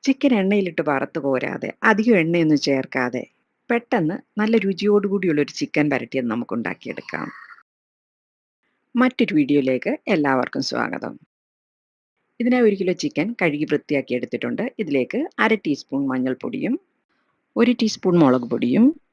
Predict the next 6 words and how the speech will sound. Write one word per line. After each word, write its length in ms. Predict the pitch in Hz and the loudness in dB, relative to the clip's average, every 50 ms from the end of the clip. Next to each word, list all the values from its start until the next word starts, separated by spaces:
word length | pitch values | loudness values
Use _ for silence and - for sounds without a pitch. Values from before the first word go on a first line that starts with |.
| - - | 0 2
കാൽ 160 | 226 226 226 220 - | 2 4 2 2 0
ടീസ്പൂൺ 320 | 214 196 - - 202 196 190 185 165 | -2 -2 -2 -2 0 0 2 4 4
ഗരം 180 | 147 143 147 147 | 4 4 4 2
മസാല 280 | 147 - - 147 139 139 139 - | 2 2 0 0 0 0 0 0
പൗഡറും, 420 | 120 117 113 110 - - 196 262 311 - _ _ _ _ _ _ _ _ _ _ _ _ _ _ _ _ _ _ _ _ _ _ _ _ _ _ _ _ _ _ 262 | 0 0 0 0 0 2 2 2 2 0 _ _ _ _ _ _ _ _ _ _ _ _ _ _ _ _ _ _ _ _ _ _ _ _ _ _ _ _ _ _ -6
ഒരു 100 | 262 269 | -4 -4